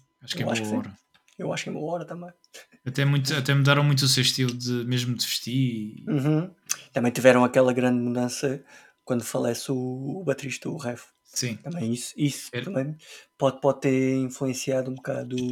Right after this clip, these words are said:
Speaker 2: a
Speaker 1: Sim.
Speaker 2: mudança de
Speaker 1: Esse
Speaker 2: som.
Speaker 1: baterista que, para mim, eh, o som, que é, que é o baterista do, do, do Hail to the King.
Speaker 2: Uhum.
Speaker 1: E esse e-, era grande baterista, pá. Tu percebes que ele era, tu percebes que ele era muito,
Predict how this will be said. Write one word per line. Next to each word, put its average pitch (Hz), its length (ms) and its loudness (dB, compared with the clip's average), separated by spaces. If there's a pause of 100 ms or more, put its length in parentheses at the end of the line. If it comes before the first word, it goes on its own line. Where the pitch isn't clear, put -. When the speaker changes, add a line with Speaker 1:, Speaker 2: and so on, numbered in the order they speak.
(220)
Speaker 2:
a 139 60 -2
Speaker 1:
Sim. 127 100 2
Speaker 2:
mudança 127 360 -2
de 123 240 -6 (680)
Speaker 1:
Esse 131 160 0
Speaker 2:
som. 127 100 -2
Speaker 1:
baterista 127 400 0
que, 131 480 2
para 117 160 -6
mim, 117 340 -8 (220)
eh, 123 220 -4 (140)
o 123 100 -6
som, 135 440 2 (760)
que 123 80 -6
é, 113 140 -8
que - 120 -4
é 120 220 -2
o 123 80 0
baterista 123 420 -2
do, 110 460 -8
do, 107 260 -16
do 113 140 -10
Hail 110 100 -4
to 110 160 -12
the 104 80 -6
King. 101 240 -18 (540)
Speaker 2:
Uhum. 170 320 -10 (340)
Speaker 1:
E 117 360 -4
esse - 520 -2
e-, 123 160 -12
era 113 160 -8
grande 110 260 -6
baterista, - 480 -14
pá. - 100 -20 (300)
Tu - 120 -20 (180)
percebes - 380 -2
que 123 100 -4
ele 113 100 -4
era, 113 400 -6 (1120)
tu 123 80 -8
percebes 131 320 -2
que - 80 -4
ele 123 120 0
era 127 120 0
muito, 127 320 0